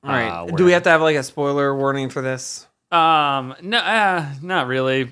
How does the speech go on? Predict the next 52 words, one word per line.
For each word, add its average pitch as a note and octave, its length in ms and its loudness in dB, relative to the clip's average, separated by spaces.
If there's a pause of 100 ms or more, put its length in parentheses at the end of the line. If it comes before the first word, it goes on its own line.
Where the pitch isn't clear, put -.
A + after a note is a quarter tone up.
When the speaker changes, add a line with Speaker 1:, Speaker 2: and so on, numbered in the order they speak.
Speaker 2:
Uh, C3+ 60 -2
I C3 300 2
mean, D3 160 -2
you're, D3 160 0
if D#3+ 260 -6
you've D#3+ 160 0
already D#3+ 200 2
gotten C3+ 260 -4
past B2 240 -2
episode B2 280 -4
one A#2 200 -2
and G#2+ 80 -6
joined A#2 180 -2
us A2 80 -4
here, C#3+ 280 2
<laughs> - 40 -4
you've, F#3 220 2
Speaker 1:
<laughs> A#3+ 180 6
I A3+ 80 10
mean, G3+ 220 6
Speaker 2:
you've D#3+ 100 -2
met F3 180 2
that, D#3+ 200 4
you've D3 100 -8
met D#3 160 0
our C#3 60 -2
spoiler C3 340 -4
warning B2 220 0
Speaker 1:
yeah, D3 160 8
Speaker 2:
in - 80 2
the A#2 60 0
Speaker 1:
that's G#2 80 0
Speaker 2:
back. A#2 80 2 (120)
Speaker 1:
true. - 80 -20 (200)
Speaker 2:
Um, A#2+ 520 2
I F3+ 80 -2
mean, F3 100 4
I'm F3 60 0
not F3 160 6
gonna, E3+ 140 2
Speaker 1:
<laughs> - 40 -2
We A#3+ 60 6
Speaker 2:
I'm C4 60 8
Speaker 1:
didn't C4 140 8
even A#3+ 120 8
have G3+ 120 8
a F#3+ 40 4
spoiler E3+ 320 6
warning. C#3 240 8
We D3+ 140 2
just, F3 240 2
like, C3 340 4